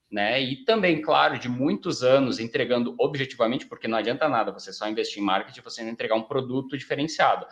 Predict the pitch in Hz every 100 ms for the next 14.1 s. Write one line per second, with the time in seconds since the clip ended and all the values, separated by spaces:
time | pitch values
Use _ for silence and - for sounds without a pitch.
0 | - _ - 95 92 - 117 - 107 104
1 | 160 143 80 - - 95 92 95 95 95
2 | 98 - 87 101 117 95 - 95 90 90
3 | - 87 92 95 82 90 85 82 - -
4 | - 139 202 - - _ 101 104 - 113
5 | 127 - 151 147 127 131 - 131 143 -
6 | - 131 120 95 110 117 107 - 107 104
7 | 101 120 92 98 117 107 95 98 95 104
8 | - 110 98 95 98 - 123 - 123 120
9 | 117 123 120 123 131 - 113 117 120 120
10 | - _ _ - - 120 123 120 113 123
11 | 123 110 160 - - _ 101 107 123 110
12 | 123 113 - 110 104 110 113 104 - _
13 | - 98 95 - 90 95 190 123 92 -